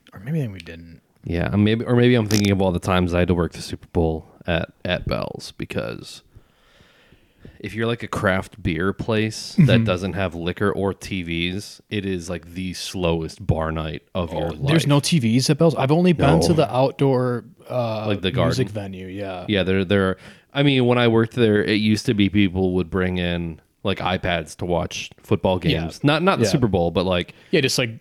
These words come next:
Speaker 1: they're
Speaker 2: Sunday, people would come in,
Speaker 1: Yeah.
Speaker 2: they'd, and, like, they'd, s-, you know.
Speaker 1: Hiding from their family.
Speaker 2: <laughs>
Speaker 1: They, they, they
Speaker 2: Yeah,
Speaker 1: watch,
Speaker 2: they'd
Speaker 1: they watch the game on their phone or
Speaker 2: Yeah,
Speaker 1: something.
Speaker 2: yeah, they
Speaker 1: Yeah,
Speaker 2: would
Speaker 1: yeah.
Speaker 2: basically, like, squat up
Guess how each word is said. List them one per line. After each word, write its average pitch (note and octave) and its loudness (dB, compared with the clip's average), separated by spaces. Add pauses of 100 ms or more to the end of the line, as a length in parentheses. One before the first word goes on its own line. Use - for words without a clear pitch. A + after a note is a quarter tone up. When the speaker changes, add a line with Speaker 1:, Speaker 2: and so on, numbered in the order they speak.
(200)
Speaker 1:
they're C3+ 0
Speaker 2:
Sunday, A2+ 4
people G2 -4
would G2 2
come G2 -2
in, F2 -4
Speaker 1:
Yeah. D#2+ -4
Speaker 2:
they'd, D#2 -16
and, G2+ -8
like, F2 -8
they'd, E2+ -8
s-, - -18 (340)
you A#2+ -4
know. E2 -10
Speaker 1:
Hiding A2+ -2
from A#2+ -2
their A2+ 0
family. G2 -8
Speaker 2:
<laughs> - 0
Speaker 1:
They, G#2+ 2
they, - 4
they F3+ 6 (160)
Speaker 2:
Yeah, A#2+ 4
Speaker 1:
watch, A#2 2
Speaker 2:
they'd - -10
Speaker 1:
they D3+ 2
watch C3+ 2
the D3 2
game B2 4
on B2 4
their A#2 4
phone F2+ -10
or - -20
Speaker 2:
Yeah, C#3 4
Speaker 1:
something. A2 4
Speaker 2:
yeah, A2 2
they G2 0
Speaker 1:
Yeah, A#2 6
Speaker 2:
would A#2 4
Speaker 1:
yeah. G#2+ 2
Speaker 2:
basically, A2+ 0
like, F#2+ 0
squat F#2 0
up F2 -2